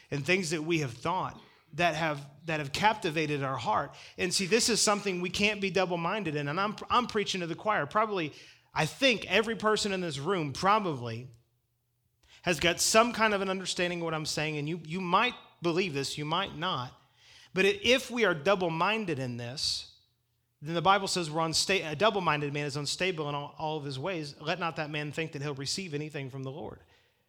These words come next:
So if, if the Lord has something for us, and he does, he has healing. Actually, he's already given it to us, but that's fundamental number two. But anyways, if, you know, he has, he has healing, and it's for us,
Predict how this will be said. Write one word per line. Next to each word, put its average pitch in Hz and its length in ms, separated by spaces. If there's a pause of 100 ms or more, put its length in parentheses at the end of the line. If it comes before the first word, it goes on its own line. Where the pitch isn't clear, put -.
(320)
So 170 300
if, 151 240 (460)
if 151 320
the 147 120
Lord 185 240
has 196 320
something 143 320
for 196 220
us, 160 120
and 143 80
he 139 60
does, 180 240
he 151 160
has 170 320
healing. 147 480 (360)
Actually, 160 320
he's 139 120
already 160 180
given 147 280
it 131 100
to 139 60
us, 147 240
but 127 160 (140)
that's 139 360 (380)
fundamental 143 440
number 131 220
two. 120 220
But 127 120
anyways, 117 380 (840)
if, 160 240 (340)
you 175 120
know, 139 200 (260)
he 175 160
has, 185 440 (340)
he 160 180
has 196 260
healing, 170 540 (720)
and 170 140
it's - 200
for 233 400
us, 135 580